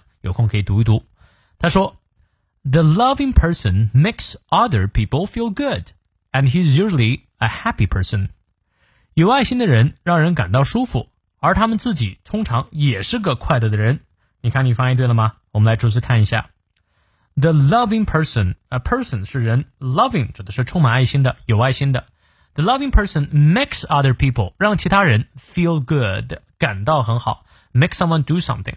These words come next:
啊，使人有什么样的感觉？And he's usually a happy person，啊，他自己呢也是个快乐的人。后面himself再去强调一下，就是他自己呢也是个快乐的人，啊，充满爱的人呢，他不仅能够让身边的人快乐，自己也会快乐。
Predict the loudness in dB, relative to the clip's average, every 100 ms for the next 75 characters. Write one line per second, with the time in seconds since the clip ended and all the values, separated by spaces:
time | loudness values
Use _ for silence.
0 | -14 -14 -14 -8 -2 0 0 0 0 2
1 | 2 0 0 -2 _ _ _ _ _ _
2 | _ _ _ -2 0 -2 -2 0 2 2
3 | 2 0 0 -2 0 0 0 -2 -2 -4
4 | -8 -14 _ -8 -4 -2 0 -2 -2 _
5 | _ _ -6 -2 2 2 2 2 -2 -4
6 | -4 -2 -2 0 0 0 -4 -6 -6 -2
7 | -2 -4 -2 0 0 0 -2 -8 _ -2
8 | -2 -2 0 0 -2 -4 -8 _ _ -2
9 | 0 0 0 0 0 0 -4 -4 -2 -4
10 | -4 -6 -10 -12 -14 -12 -8 -4 0 0
11 | 0 0 0 0 -2 -4 _ -6 -6 -4
12 | -4 0 2 2 2 2 0 0 -2 -2
13 | -2 -2 -2 -2 -4 -4 -4 -4 -2 -2
14 | -2